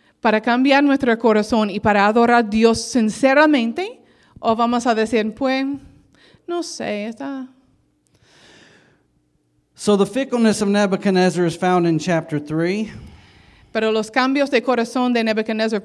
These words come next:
Speaker 1: vamos a ver en capítulo tres.
Speaker 2: Daniel chapter three is about bowing down to the golden statue.
Speaker 1: El capítulo tres es sobre inclinarse ante la estatua dorada.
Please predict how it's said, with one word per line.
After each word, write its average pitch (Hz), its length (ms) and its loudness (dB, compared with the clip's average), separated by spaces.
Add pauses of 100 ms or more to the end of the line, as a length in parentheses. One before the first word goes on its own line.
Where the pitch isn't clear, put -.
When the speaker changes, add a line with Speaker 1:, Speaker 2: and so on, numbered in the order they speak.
Speaker 1:
vamos 220 260 -2
a 220 100 -2
ver 214 160 0
en 233 100 -2
capítulo 214 480 -4
tres. 147 280 -4 (640)
Speaker 2:
Daniel 196 260 0
chapter 202 320 0
three 196 240 2
is 180 120 2
about 180 380 4
bowing 185 360 4
down 180 280 2
to 175 120 -2
the 160 80 -2
golden 170 400 2
statue. 160 760 -6 (480)
Speaker 1:
El 208 300 0
capítulo 254 500 -2
tres 269 360 0
es 226 200 -4
sobre 254 600 -2 (1800)
inclinarse 220 760 0
ante 220 400 0
la 190 100 0
estatua 262 800 -2
dorada. 190 600 -6